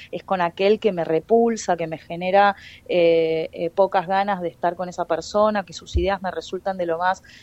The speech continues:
Este, eh, eh, ridículas o ajenas a mi pensamiento. La tolerancia es la tolerancia del que es distinto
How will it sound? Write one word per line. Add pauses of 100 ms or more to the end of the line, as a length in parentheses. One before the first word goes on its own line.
(140)
Este, (420)
eh,
eh,
ridículas
o
ajenas
a
mi
pensamiento.
La
tolerancia
es
la
tolerancia
del
que
es
distinto